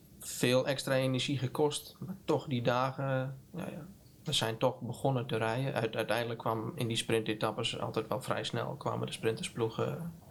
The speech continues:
assisteren. Maar je begint wel en, nou ja, dat, dat heb, eh, Koen is daarmee begonnen een keer, eh, Paul, maar dat maakt niet uit, eh,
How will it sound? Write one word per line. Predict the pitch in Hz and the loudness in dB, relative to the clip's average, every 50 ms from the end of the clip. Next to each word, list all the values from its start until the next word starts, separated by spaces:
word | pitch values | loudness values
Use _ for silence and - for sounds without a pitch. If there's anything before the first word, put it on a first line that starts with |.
| - - | -16 -6
assisteren. | - 117 - - 120 - - - 120 127 131 143 147 - - - - - - - - - - | -4 -2 0 0 0 0 0 2 0 0 2 0 -2 -4 -6 -12 -14 -12 -12 -12 -14 -4 -2
Maar | 117 110 | 0 2
je | 107 107 | 2 2
begint | 113 - - 123 120 113 - | 0 0 2 0 0 2 2
wel | 120 117 110 107 110 - - - - - - - - - - - - - - - - - - | 4 4 4 2 0 -6 -12 -18 -18 -18 -16 -16 -16 -16 -16 -16 -16 -16 -18 -18 -16 -6 -2
en, | - 120 104 104 104 104 104 104 104 104 104 104 104 104 107 120 113 107 107 107 107 107 107 123 | 0 2 2 2 2 0 0 0 0 0 0 -2 -2 -2 -2 -2 -2 -2 -2 -4 -4 -4 -2 -2
nou | 120 113 | 0 0
ja, | 107 101 - | 0 -2 -2
dat, | - 104 - - - - | -2 -4 -4 -6 -8 -8
dat | - 110 - - - - | -8 -6 -6 -8 -6 -4
heb, | 110 101 - - - 101 | -4 -4 -4 -6 -6 -4
eh, | - 110 113 107 - 82 - - 143 143 131 - - - 170 170 170 165 160 165 170 175 - - 175 175 175 - 170 151 135 - | -2 -2 -2 -2 -4 -4 -6 -6 -6 -6 -6 -8 -10 -10 -10 -8 -8 -8 -8 -8 -8 -8 -8 -8 -8 -8 -10 -8 -10 -10 -4 0
Koen | - 120 113 110 | 2 4 4 4
is | 104 101 | 2 0
daarmee | - 113 113 110 110 110 | 0 -2 -2 -2 0 0
begonnen | 113 110 - 117 110 110 110 110 | -2 0 0 0 0 0 -2 -2
een | 107 107 | -4 -2
keer, | - 107 107 107 104 107 113 | -2 0 0 2 2 0 -2
eh, | 120 - - - - - - - - - - - - - - - - - - - - - - - - - - - - - | -2 -2 -4 -4 -6 -6 -8 -12 -14 -20 -20 -20 -18 -18 -18 -16 -16 -16 -16 -16 -16 -18 -20 -20 -20 -20 -20 -20 -4 0
Paul, | 117 113 117 113 110 113 117 131 131 - - - - - - - - - - | 2 4 4 4 2 2 0 -4 -10 -12 -14 -18 -20 -20 -20 -20 -18 -16 -6
maar | - 123 | -4 -2
dat | 113 113 | 0 2
maakt | 117 107 110 120 | 2 2 2 2
niet | 123 123 123 | 0 2 2
uit, | 113 110 110 113 - - - - - | 2 2 2 0 -2 -6 -8 -8 -6
eh, | - 117 | -4 -2